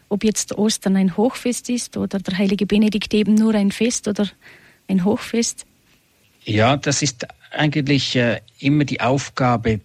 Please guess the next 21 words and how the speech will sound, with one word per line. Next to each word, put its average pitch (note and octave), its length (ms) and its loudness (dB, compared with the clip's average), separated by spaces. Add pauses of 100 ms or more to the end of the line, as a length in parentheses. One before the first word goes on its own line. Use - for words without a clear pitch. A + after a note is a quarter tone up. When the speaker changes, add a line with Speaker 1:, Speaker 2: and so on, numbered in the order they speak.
Speaker 2:
der G2+ 360 -2 (180)
römischen A#2+ 800 2 (260)
Kongregation A#2 1080 2 (120)
für - 180 -6
den A2 140 0
Gottesdienst B2+ 680 -2
und A2 140 -4
die G#2+ 80 -6
Sakramentenordnung. G#2+ 1600 -2 (420)
Die A2+ 320 -4
bestimmen A#2 540 0
eigentlich G2+ 500 -4
alles, A#2 420 0
was G#2+ 220 -2
die A2 120 -4
Liturgie A#2+ 840 0 (560)
und A#2 300 -4
die, G2+ 80 -2
und A#2+ 120 4
die A#2 80 2
Sakramentenspendung A2+ 1500 0